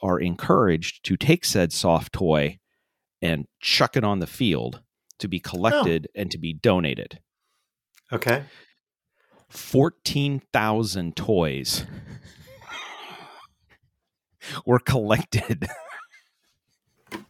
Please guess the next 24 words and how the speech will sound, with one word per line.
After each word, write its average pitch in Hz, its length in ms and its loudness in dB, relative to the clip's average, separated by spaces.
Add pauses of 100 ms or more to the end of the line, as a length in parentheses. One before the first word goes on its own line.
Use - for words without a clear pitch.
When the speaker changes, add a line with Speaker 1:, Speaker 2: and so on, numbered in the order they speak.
(1900)
Speaker 2:
Oh 220 140 -2
my 190 140 2
God. 156 220 2
Did 143 160 8
they 160 120 4
have 160 200 4
to 196 100 2
extend 156 640 -2
halftime 151 600 0
to 160 80 2
collect 151 500 0
them 180 160 4
all? 214 400 2 (680)
Speaker 1:
I, 156 120 4 (120)
I 160 80 6
don't, 110 240 0 (140)
I 156 40 6
don't 196 180 2
know 180 120 6
if 156 100 0
they 156 100 8
did 131 220 6
or 117 100 4
not. 101 480 0